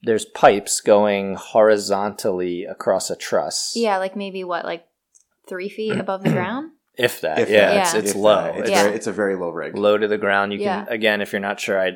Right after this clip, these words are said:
Speaker 1: I did get that on the obstacle list on our YouTube video.
Speaker 2: And they're what,
Speaker 1: Um,
Speaker 2: maybe two, three feet, like, spaced?
Speaker 1: Yeah, there was
Speaker 2: Each?
Speaker 1: probably a good, like, ten,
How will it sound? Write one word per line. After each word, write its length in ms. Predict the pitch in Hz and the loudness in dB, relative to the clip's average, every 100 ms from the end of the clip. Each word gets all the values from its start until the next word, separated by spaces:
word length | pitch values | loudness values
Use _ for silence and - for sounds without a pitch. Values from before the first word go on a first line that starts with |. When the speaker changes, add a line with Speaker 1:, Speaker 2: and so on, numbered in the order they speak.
| - | -6
Speaker 1:
I 80 | 107 | -8
did 220 | 98 95 | -6 -4
get 180 | 95 - | -4 -2
that 160 | 90 | -2
on 200 | 90 90 | -2 -4
the 220 | 87 85 80 | -4 -4 -4
obstacle 380 | 90 - - 92 | -6 -8 -6 -6
list 260 | 90 - | -6 -6
on 80 | 90 | -8
our 100 | 85 | -8
YouTube 380 | 87 87 98 85 | -10 -12 -14 -12
video. 460 | 87 87 87 82 _ _ _ _ _ | -8 -4 -4 -6 _ _ _ _ _
Speaker 2:
And 140 | - 214 | 0 6
they're 200 | 208 202 | 6 6
what, 140 | 208 | 2
Speaker 1:
Um, 60 | 190 | 0
Speaker 2:
maybe 500 | 190 196 196 190 _ _ | -6 -6 -8 -12 _ _
two, 400 | - 214 208 202 | -14 -8 -8 -8
three 380 | 202 202 190 185 | -10 -12 -10 -12
feet, 440 | 185 196 185 180 | -12 -10 -8 -8
like, 180 | - 165 | -10 -12
spaced? 600 | - - 277 403 - - _ _ | -10 -6 -4 -6 -10 -20 _ _
Speaker 1:
Yeah, 300 | 127 131 113 | 2 4 4
there 120 | 107 | 4
was 120 | 117 | 0
Speaker 2:
Each? 60 | - | 4
Speaker 1:
probably 300 | 139 139 127 | 6 6 4
a 40 | |
good, 180 | 110 113 | 2 0
like, 220 | 104 92 - | -2 -2 -8
ten, 520 | - 107 98 92 92 | -6 -6 -6 -8 -14